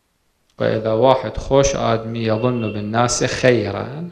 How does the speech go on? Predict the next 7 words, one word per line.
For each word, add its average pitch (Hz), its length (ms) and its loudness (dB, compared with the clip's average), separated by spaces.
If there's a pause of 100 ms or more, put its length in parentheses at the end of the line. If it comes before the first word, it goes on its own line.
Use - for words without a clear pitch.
هذا 180 160 2
عادة 110 640 0 (100)
طبعًا - 340 -18 (720)
أو 113 200 2
كثيرًا، 110 680 -8 (1700)
فهذا 113 600 -2
ذنب 151 640 -6